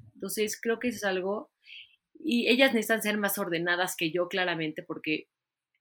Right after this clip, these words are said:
a mí me cuesta trabajo dar este,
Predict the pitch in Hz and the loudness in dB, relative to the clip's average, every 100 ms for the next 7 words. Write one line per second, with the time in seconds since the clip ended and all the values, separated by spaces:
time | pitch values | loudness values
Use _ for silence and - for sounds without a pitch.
0 | _ _ _ - 185 196 208 208 - 220 | _ _ _ 0 0 2 0 -2 0 2
1 | 220 196 170 160 175 180 165 160 165 165 | 0 0 0 2 2 0 0 4 4 2
2 | - - - - 185 196 | -6 -20 -20 -10 -8 -6